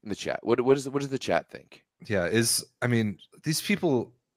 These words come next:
Speaker 2: these people are European. They, they, they are used to dumb rules in sports and allowing people to do stuff like this. We, in real sports in North America, this is, uh, like, not even thinkable. Same with, like, transfers midseason, not even thinkable.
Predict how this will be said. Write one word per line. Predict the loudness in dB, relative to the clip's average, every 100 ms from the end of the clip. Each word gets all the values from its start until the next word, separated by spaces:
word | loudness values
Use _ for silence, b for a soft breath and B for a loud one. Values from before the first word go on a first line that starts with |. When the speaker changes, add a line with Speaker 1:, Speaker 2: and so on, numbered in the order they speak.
| _ _ _
Speaker 2:
these | -2 0
people | 2 4 6
are | 6
European. | 4 2 2 0 2 0 2
They, | 2 2
they, | 6 6 6 4
they | 2 2 4
are | 4
used | 2 2 0 0
to | 2
dumb | 4 4 4
rules | 0 0 -2 -4
in | -4
sports | -4 -2 -2 -2
and | -4 -2
allowing | 0 0 0
people | -2 -4 -4
to |
do | -4 -4
stuff | -2 -2 -2
like | -2
this. | 0 0 0 -2 B B B B
We, | 6 8 8 4 0 2
in | 4 6
real | 10 10
sports | 10 8 8 6
in | 2
North | 4 2
America, | 4 6 6 6
this | 4 2
is, | 0 -2 -4 -4
uh, | -4 -4 0
like, | 0 2
not | 6 6
even | 6 4 0
thinkable. | 0 -2 -2 -6
Same | 0 4
with, | 4 6
like, | 4 4 _
transfers | -2 2 2 0 -2
midseason, | 0 0 -2 -4 -4
not | -2 0
even | -2 -8
thinkable. | -14 -12 -14